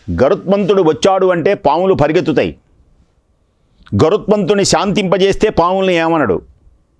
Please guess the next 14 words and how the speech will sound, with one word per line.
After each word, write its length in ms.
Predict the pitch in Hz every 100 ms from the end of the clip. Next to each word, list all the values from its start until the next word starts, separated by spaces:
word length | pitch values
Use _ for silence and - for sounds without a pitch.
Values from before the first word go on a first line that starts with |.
| _ _ _ _ _ _ -
అందుకని 520 | 151 180 208 214 196 151
గరుత్మంతునికి 840 | 156 196 196 196 190 190 185 175 180
భక్తులు 420 | 143 160 - 202
ఇచ్చినటువంటి 540 | 175 185 180 180 170
ఈ 60 | 160
నైవేద్యాలున్నవే, 1120 | 135 190 208 147 196 185 165 160 175 151 78 - - _ _ _ -
ఈ 160 | 147 175
నైవేద్యాలన్నీ 1040 | 135 180 208 170 131 190 185 180 190 220 175
గరుత్మంతునికి 560 | 180 185 180 175 180 156
ఇస్తుండేవాడు. 480 | - 156 156 143
పదార్థాలు 540 | 131 143 147 143 139 135
ప్రతి 260 | - 117
మాసం 380 | 147 143 143 139
మాసం. 320 | 127 127 101